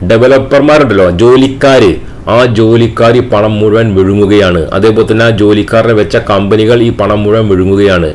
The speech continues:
വിഴുങ്ങിയതിന് ശേഷം ഒരു തല്ലിപ്പൊളി സാധനം മാർക്കറ്റിൽ ഉണ്ടാക്കി കൊടുക്കുകയാണ്. അതാണ് ചെയ്യുന്നത്. അത് വെളിവായിരിക്കുകയാണ്. അപ്പൊ അതുകൊണ്ട് തന്നെ ഇനി വരും ആഴ്ചകളിൽ, ഇതിപ്പോ രണ്ട് ട്രില്യൺ ഡോളറൊന്നും നിൽക്കാൻ പോകുന്നില്ല കേട്ടോ.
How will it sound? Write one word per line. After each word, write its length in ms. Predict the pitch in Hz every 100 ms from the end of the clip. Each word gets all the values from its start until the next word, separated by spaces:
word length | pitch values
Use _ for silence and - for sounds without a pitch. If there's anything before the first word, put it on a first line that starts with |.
| - - -
വിഴുങ്ങിയതിന് 480 | 101 110 117 123 131
ശേഷം 400 | - 107 120 131
ഒരു 360 | 107 123 160 - - -
തല്ലിപ്പൊളി 520 | 107 110 120 123 131
സാധനം 420 | 120 104 110 127
മാർക്കറ്റിൽ 420 | 104 98 104 98
ഉണ്ടാക്കി 300 | 113 92 98
കൊടുക്കുകയാണ്. 560 | 98 90 80 92 90 80
അതാണ് 260 | 98 110 101
ചെയ്യുന്നത്. 320 | 95 82 82
അത് 280 | 107 160 156 - -
വെളിവായിരിക്കുകയാണ്. 920 | 73 98 98 113 117 101 85 78 71 69
അപ്പൊ 160 | 92 -
അതുകൊണ്ട് 420 | 120 139 151 123
തന്നെ 280 | 113 139 170 - - -
ഇനി 160 | 110 117
വരും 360 | 120 151 175
ആഴ്ചകളിൽ, 500 | 120 135 - 170 139
ഇതിപ്പോ 260 | 107 123 147
രണ്ട് 300 | 139 147 143
ട്രില്യൺ 260 | 147 151
ഡോളറൊന്നും 380 | 143 143 147 156
നിൽക്കാൻ 320 | 156 - 147
പോകുന്നില്ല 380 | 147 151 151 147
കേട്ടോ. 340 | 127 90 78